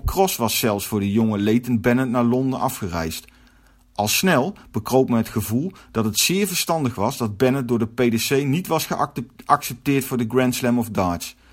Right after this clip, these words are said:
Hij stond er zoals een veertienjarige op een groot podium hoort te staan. Blinde paniek in de ogen. En Mitchell? Die wandelde comfortabel naar een eerste set winst met een hele mooie honderdzestien finish. En op sukkeldraf werd het ook eenvoudig twee nul voor Scotty Dog.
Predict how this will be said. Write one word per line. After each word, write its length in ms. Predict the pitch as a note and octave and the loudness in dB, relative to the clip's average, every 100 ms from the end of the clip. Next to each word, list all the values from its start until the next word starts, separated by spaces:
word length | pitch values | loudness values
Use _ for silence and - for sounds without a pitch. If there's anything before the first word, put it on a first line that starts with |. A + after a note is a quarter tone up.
| - - _ _ - | -20 -20 _ _ -2
Hij 160 | A2+ | 0
stond 380 | A2+ - E3 E3 | 0 -2 -2 -2
er 300 | C#3 F3 - | -2 -4 -6
zoals 300 | - B2+ A#2 | 0 2 2
een 120 | A2 | 2
veertienjarige 760 | G#2+ C3+ D#3+ D3+ C3 C3 C3 C3 | 2 2 0 0 0 2 2 0
op 120 | F#2 | -2
een 100 | B2 | 0
groot 340 | A2+ A2 B2 A2+ | 0 2 2 2
podium 400 | A#2+ A#2 A#2 A#2 | 2 2 2 2
hoort 260 | C3+ B2+ | 2 0
te 100 | - | -2
staan. 400 | F2+ F#2+ E2+ E2 - _ _ - | -6 -4 -4 -4 -10 _ _ -8
Blinde 500 | F2 C3+ F#3+ F3 - | 0 2 4 0 0
paniek 380 | A#2 C3 D#3+ | 2 2 0
in 140 | C#3+ C#3+ | -2 -2
de 100 | C3 | 0
ogen. 400 | F2+ F#2 E2+ E2 - _ _ _ _ | -2 -4 -6 -12 -14 _ _ _ _
En 160 | - B2 | 2 2
Mitchell? 440 | D#3+ - A3 C4 C4 _ _ _ | 2 0 0 -2 -4 _ _ _
Die 200 | A#2 A#2+ | 0 4
wandelde 500 | B2 C3+ B2 A2+ A2+ | 4 4 2 0 0
comfortabel 680 | C#3+ C#3 A#2+ - B2 B2+ A#2+ | 0 0 -2 0 2 2 2
naar 120 | A2 | 0
een 80 | A2 | 0
eerste 320 | A#2 C3 B2 | 0 0 -2
set 220 | A#2 G#2 | -2 -2
winst 320 | G2+ A#2 C3+ | 0 0 0
met 120 | G#2 G2+ | -2 -2
een 80 | |
hele 240 | G2 A2+ A#2+ | 0 2 4
mooie 300 | A#2 A2+ A2+ | 4 2 2
honderdzestien 640 | A2 G#2+ - A2+ - G#2 | 0 -2 -2 -4 -2 -4
finish. 400 | - F2+ E2 - - - - - _ _ | -4 -4 -6 -10 -18 -20 -20 -20 _ _
En 120 | B2+ | 0
op 140 | B2+ - | 0 2
sukkeldraf 680 | F#3+ F#3+ E3 B2 C#3+ D3+ - - | 2 2 0 0 0 0 -10 -6
werd 180 | - A2 | 0 0
het 140 | - | 0
ook 180 | B2 A#2+ | -2 0
eenvoudig 480 | A2 A2 G#2+ G#2 G2+ | 0 2 2 0 -2
twee 300 | - A2+ A2 | -2 2 2
nul 200 | G#2+ G#2+ | 2 -2
voor 180 | G#2 G2+ | -2 -6
Scotty 380 | - F2+ F2+ | -4 -6 -4
Dog. 220 | F2 D#2+ | -6 -8